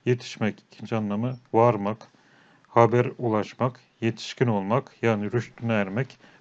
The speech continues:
buluğ dediğimiz şey bu fiilden geliyor. Bitkin, yorgun tutup düşmek demek. Minne kullandığı zaman etkilemek, sarsmak demek. Fiile de kullandığım zaman, e,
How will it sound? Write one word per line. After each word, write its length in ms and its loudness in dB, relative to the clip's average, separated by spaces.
buluğ 420 4
dediğimiz 420 -4
şey 280 -2
bu 80 2
fiilden 600 -4
geliyor. 420 -2
Bitkin, 360 0
yorgun 400 2
tutup 360 -12
düşmek 460 -4
demek. 460 -6
Minne 340 0
kullandığı 460 -4
zaman 380 -4
etkilemek, 680 0
sarsmak 640 -4
demek. 380 -6
Fiile 440 0
de 60 -2
kullandığım 600 0
zaman, 420 -4
e, 20 -14